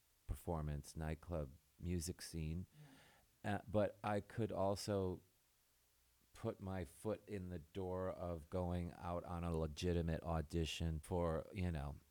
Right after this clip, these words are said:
Speaker 1: a Broadway show or a T V show or a commercial, you know, but sometimes my hair got in the way of that.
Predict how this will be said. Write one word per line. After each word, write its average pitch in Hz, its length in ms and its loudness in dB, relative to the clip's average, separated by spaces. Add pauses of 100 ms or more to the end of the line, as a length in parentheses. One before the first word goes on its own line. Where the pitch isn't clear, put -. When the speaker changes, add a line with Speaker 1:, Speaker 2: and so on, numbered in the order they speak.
(280)
Speaker 1:
a 82 100 -6 (480)
Broadway 82 460 4
show 78 520 -2
or 73 300 -4
a - 200 -16
T 82 180 -6
V 76 220 -2
show 73 380 -2
or 71 180 0
a 71 40 -2
commercial, 76 760 0 (400)
you 85 140 2
know, 73 280 2
but 85 180 0 (440)
sometimes 98 640 0
my 82 180 2
hair 78 460 2
got 67 300 -2
in 80 60 -4
the 76 80 -2
way 71 300 -2
of 71 120 -6
that. 71 320 -4